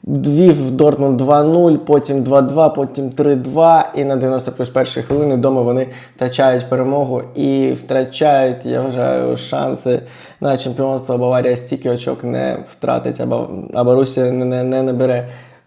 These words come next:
поспіль. Байер здобув три один перемогу, е, і виходить на, ну, в чет-, четвірцю, в четвірку.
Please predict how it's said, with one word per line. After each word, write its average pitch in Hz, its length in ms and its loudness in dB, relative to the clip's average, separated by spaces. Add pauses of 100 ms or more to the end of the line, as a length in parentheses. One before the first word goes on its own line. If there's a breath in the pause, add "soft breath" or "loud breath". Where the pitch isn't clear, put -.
поспіль. 127 460 0 (1300)
Байер 135 400 6
здобув 127 360 -2
три 127 140 0
один 123 240 0
перемогу, 143 600 0 (440 loud breath)
е, 127 640 -2
і 131 500 2 (400)
виходить 127 680 -2
на, 123 520 -4 (300)
ну, 127 120 -8
в 131 140 -14
чет-, 131 240 -8
четвірцю, 151 800 0 (380 loud breath)
в - 60 -20
четвірку. 160 600 0